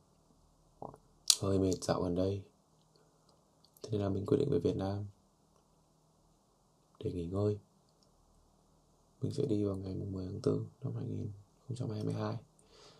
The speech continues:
Nghĩa là hai tuần nữa được về Việt Nam rồi. Ờ, podcast hôm nay mình muốn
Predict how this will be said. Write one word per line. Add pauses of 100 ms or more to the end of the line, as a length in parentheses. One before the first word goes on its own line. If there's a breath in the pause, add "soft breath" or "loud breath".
(640 loud breath)
Nghĩa
là
hai
tuần
nữa
được
về
Việt
Nam
rồi. (4000)
Ờ,
podcast
hôm
nay
mình
muốn